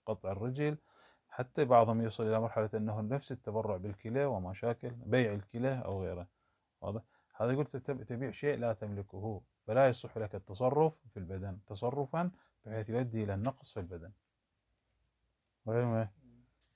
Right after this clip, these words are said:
صح أن-، أنه يترتب عليه بعض الأحكام، لو كان هناك مثلًا دية، ضرب،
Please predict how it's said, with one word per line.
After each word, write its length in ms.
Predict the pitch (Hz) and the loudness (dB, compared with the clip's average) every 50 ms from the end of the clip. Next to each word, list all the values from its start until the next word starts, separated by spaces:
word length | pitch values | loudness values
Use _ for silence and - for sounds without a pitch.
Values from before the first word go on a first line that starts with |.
| _ - | _ -14
صح 320 | - - 135 147 143 - | 0 6 6 6 6 6
أن-، 120 | 117 113 110 | 2 2 2
أنه 560 | 110 110 107 107 107 104 107 104 101 110 104 101 107 107 104 | 2 2 2 2 2 2 2 2 0 0 -2 -4 -4 -4 -2
يترتب 460 | 98 - 120 127 127 - - 120 107 | 0 2 2 2 2 2 0 0 2
عليه 200 | 101 113 113 110 | 2 2 2 2
بعض 200 | 101 107 101 101 | 2 2 2 2
الأحكام، 540 | 104 104 - - - - 135 139 139 123 104 | 2 0 -2 -4 -2 2 2 4 4 2 0
لو 140 | 104 104 | -2 -2
كان 200 | 98 - 104 101 | -4 -4 -4 -4
هناك 240 | 101 101 98 101 95 | -4 -2 -2 -2 -4
مثلًا 320 | 95 95 95 - 101 101 98 | -4 -6 -6 -6 -4 -4 -4
دية، 560 | 92 92 110 131 135 135 131 131 131 127 123 | -2 -2 -2 -2 0 0 0 2 2 2 0
ضرب، 360 | 98 98 113 117 120 120 | 0 2 2 4 4 2